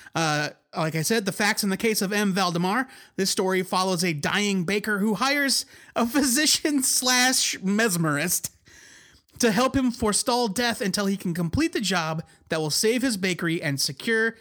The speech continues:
his son's future. He becomes a living corpse, rotting into a disgusting mess, begging to be put out of his misery.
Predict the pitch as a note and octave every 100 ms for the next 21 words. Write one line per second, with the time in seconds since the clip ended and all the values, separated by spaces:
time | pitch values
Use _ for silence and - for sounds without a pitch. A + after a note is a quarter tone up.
0 | _ E3 D3 F3 D#3 - A#3+ C4 D3 C3
1 | _ _ _ _ _ - - - - -
2 | - G#3+ G#3+ A#3 A3 F#3+ F3+ G3+ G3+ F3
3 | - G#3 F3+ - - - - - - G3+
4 | A3+ A3+ A3+ G#3 G#3 F#3 - - - -
5 | - C4+ A#3 A#3 D#4 C#4+ - G3 F#3 D#4
6 | D4 C4+ A#3+ A#3 - C4 C4 B3+ A#3 G#3+
7 | D4 A3+ G#3 E3+ C3+